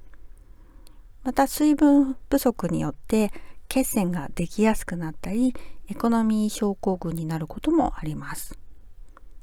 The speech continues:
避難所ではどうしても偏った食事になりますよね。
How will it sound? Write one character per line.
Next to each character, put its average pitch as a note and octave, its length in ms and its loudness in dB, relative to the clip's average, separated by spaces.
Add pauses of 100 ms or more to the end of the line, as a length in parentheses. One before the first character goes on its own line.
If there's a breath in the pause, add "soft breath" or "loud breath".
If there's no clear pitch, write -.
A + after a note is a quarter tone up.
(140)
避 C4+ 120 6
難 D#4 180 10
所 E4+ 120 2
で A#3 120 0
は A3+ 220 6
ど G3+ 140 2
う G#3 60 2
し - 60 -2
て G#3+ 140 -2
も F3+ 140 -2
偏 C4+ 440 2
っ D4 60 -2
た - 160 -2
食 - 240 -4
事 E3 160 -8
に D#3+ 120 -4
な D#3 140 -4
り E3 80 -6
ま D#3+ 160 -6
す - 140 -14
よ D3 120 -12
ね。 A3+ 260 4